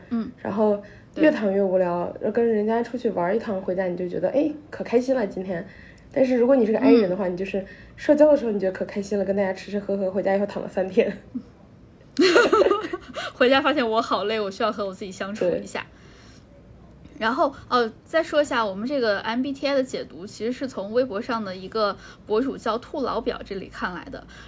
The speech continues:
Speaker 1: 然后他说有一个M B T I的简易判断法，E 呢，就是刚刚我们说的那个外向开朗的社交达人，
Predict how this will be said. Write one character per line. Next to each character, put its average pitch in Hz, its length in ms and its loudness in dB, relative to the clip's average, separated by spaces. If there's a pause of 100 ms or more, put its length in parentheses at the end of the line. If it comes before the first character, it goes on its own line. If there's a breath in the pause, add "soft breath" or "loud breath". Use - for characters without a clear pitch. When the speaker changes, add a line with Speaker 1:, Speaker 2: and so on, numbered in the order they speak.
(120 loud breath)
Speaker 1:
然 214 80 -2
后 233 80 2
他 285 160 0
说 294 140 -2
有 208 100 0
一 196 140 -8
个 208 160 0
M 220 220 -2
B 254 80 -4
T 254 140 -6
I 254 40 -2
的 240 100 -4
简 196 240 -10
易 196 60 -12
判 254 160 -6
断 240 180 -4
法， - 240 -10 (280 loud breath)
E 339 200 -2
呢， 208 200 0
就 233 100 -2
是 240 80 -4
刚 220 140 -2
刚 214 40 -2
我 185 60 -8
们 185 100 -8
说 208 200 -6
的 190 80 -8
那 196 140 -10
个 180 120 -8
外 240 220 -4
向 214 240 -6
开 240 180 -6
朗 220 140 -6
的 202 100 -10
社 233 160 -2
交 220 160 -2
达 185 180 -6
人， 190 280 -8